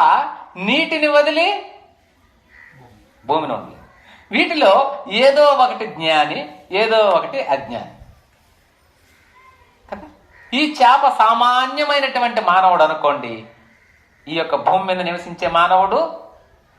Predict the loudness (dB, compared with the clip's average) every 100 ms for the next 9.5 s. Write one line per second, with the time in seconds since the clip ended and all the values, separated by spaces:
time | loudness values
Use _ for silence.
0 | _ _ _ -10 -2 -2 0 -4 -8 -12
1 | -12 -20 _ _ _ -20 -20 -20 _ -8
2 | -4 -4 -6 0 2 2 0 -4 -8 -12
3 | -2 2 4 2 0 0 0 0 -2 -4
4 | -10 -4 2 2 2 0 -2 -2 -2 -2
5 | -6 -6 -10 -8 -4 0 0 0 -4 -4
6 | -6 -2 0 0 0 -4 -4 -4 -4 -6
7 | -2 -2 -2 -10 -14 -4 -2 -2 -4 -4
8 | -4 -4 -2 -2 0 -2 -2 -8 -6 -4
9 | -4 -4 -8 -8 -10